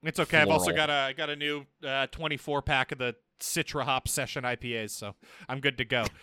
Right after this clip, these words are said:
Speaker 1: Jake,
Speaker 2: Perfect.
Speaker 1: what about you? What are your beers for these beers?
Speaker 2: Cat piss hop. Um, okay, I am drinking,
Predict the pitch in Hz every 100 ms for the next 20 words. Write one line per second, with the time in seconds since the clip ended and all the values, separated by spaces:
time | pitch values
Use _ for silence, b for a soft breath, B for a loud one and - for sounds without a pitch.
0 | b b 131 185 294 254 - 208 220 214
1 | 196 185 175 170 151 160 - 147 135 -
2 | 120 - _ _ _ _ _ _ _ _
3 | _ _ _ _ _ - 71 57 - 82
4 | 95 85 - _ 135 143 143 139 - 151
5 | 214 147 101 143 175 175 156 143 160 147
6 | 156 156 151 147